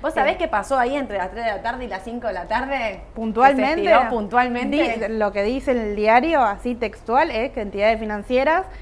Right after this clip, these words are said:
Speaker 2: estaban con indecisión, digamos.
Speaker 1: ¿Vos sabés qué hicieron los ministros de, de Economía para decir, "Bueno,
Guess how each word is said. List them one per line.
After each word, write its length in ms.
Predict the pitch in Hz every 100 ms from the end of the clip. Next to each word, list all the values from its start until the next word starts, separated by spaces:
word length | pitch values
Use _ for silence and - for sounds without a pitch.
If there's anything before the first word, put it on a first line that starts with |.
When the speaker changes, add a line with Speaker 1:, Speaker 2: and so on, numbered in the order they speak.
| -
Speaker 2:
estaban 480 | 202 - 233 247 254
con 200 | 233 262
indecisión, 800 | 247 233 220 220 208 262 214 180
digamos. 400 | 180 170 165 190 - - -
Speaker 1:
¿Vos 100 | 226
sabés 220 | 233 294
qué 120 | 311
hicieron 440 | 294 294 285 285 247
los 140 | 214
ministros 1080 | 196 190 214 240 269 247 214 180 170 170 -
de, 160 | 180
de 280 | 170 180 180
Economía 720 | 180 185 180 185 214 254 226 -
para 420 | 170 175 180 185 - - - - 170
decir, 560 | 185 196 214 214 220
"Bueno, 380 | 196 214 185 170